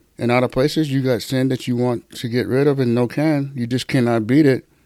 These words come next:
I tell you this, accept the Lord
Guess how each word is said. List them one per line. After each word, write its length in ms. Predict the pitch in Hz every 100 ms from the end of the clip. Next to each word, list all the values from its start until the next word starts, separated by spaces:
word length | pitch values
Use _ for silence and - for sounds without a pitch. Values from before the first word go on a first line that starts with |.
| _ _ _ _ _ _ _ _ _ _ _ _ _ _ _ _ -
I 100 | 127
tell 160 | 143
you 100 | 131
this, 220 | 127 113
accept 320 | 107 - 131 -
the 80 |
Lord 380 | 123 120 117 95